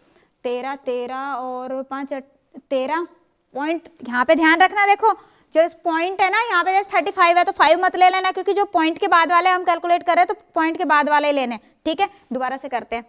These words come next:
बात करने में भी मेरा भी निकल गया। क्या है? टू, ये हो गया आपके पास दो, दो, चार, चार और तीन सात, सात और दो नौ, नौ और चार तेरह, तेरह और सात बीस, बीस और छः छब्बीस। दो कैरी आ गया बेटा।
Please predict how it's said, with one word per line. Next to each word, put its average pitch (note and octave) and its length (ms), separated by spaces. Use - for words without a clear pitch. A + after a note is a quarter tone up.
बात A#3+ 240
करने B3+ 280
में C4+ 200
भी C4+ 580
मेरा B3+ 180
भी B3+ 60
निकल C4+ 200
गया। C#4 120
क्या C#4+ 140
है? C#4 100
टू, F4 280
ये D4+ 100
हो D4 100
गया D4 120
आपके D4 160
पास D#4+ 200
दो, D4 280
दो, E4 140
चार, D#4 320
चार D4 360
और D4 380
तीन D#4 180
सात, D#4+ 440
सात C#4+ 320
और D4+ 120
दो D#4+ 140
नौ, D4 300
नौ D4+ 220
और D#4+ 100
चार D#4+ 320
तेरह, C4+ 400
तेरह C#4 400
और D#4 340
सात D4+ 340
बीस, F4+ 440
बीस D#4 460
और D4+ 200
छः F4+ 360
छब्बीस। G#3+ 500
दो C#4 220
कैरी D4+ 260
आ E4+ 120
गया E4+ 140
बेटा। F#4 240